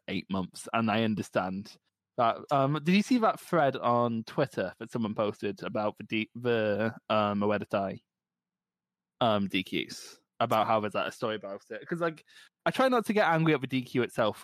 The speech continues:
if it makes sense. And, like, it makes more sense here than most Uedatai D Qs. I'm not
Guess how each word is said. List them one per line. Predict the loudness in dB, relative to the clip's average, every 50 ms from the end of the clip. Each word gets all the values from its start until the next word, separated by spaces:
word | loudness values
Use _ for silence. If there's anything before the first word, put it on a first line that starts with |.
| -6
if | -4 -2 -2
it | -2 -2
makes | -2 -4 -6 -6 -8 -12 -14 -16
sense. | -8 -4 -4 -4 -4 -4 -8 -8 -6 -4
And, | -2 0 0
like, | 0 -2 0 0
it | 2 4
makes | 4 4 2 -2 -6 -2
more | 0 2 4 4 4 2
sense | 0 -2 -2 -2
here | 0 0 0 0
than | 0 -2
most | 0 0 -2 -2 -2
Uedatai | -4 -4 -4 -4 -4 -6 -6 -6
D | -10 -14 -18 -14
Qs. | -10 -10 -8 -8 -6
I'm | -2 -2
not | -2 -2 -2